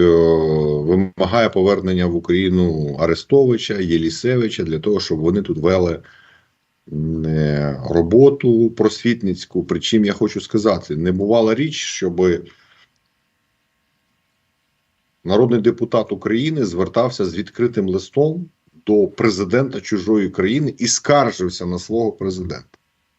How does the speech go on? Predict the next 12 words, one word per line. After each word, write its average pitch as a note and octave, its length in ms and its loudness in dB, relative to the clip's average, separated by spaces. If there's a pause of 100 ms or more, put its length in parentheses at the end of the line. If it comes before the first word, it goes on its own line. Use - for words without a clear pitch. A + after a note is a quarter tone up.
(420)
Я G2+ 140 -2
такого C#3+ 280 4
не D3 100 0
пам'ятаю C#3 560 0
взагалі. E2 420 -2
І E2+ 40 6
уявити B2+ 440 4
собі A#2+ 220 -4
щось A#2+ 200 -2
подібне, A#2 440 0
що G2 200 -6
відбулося G#2 640 0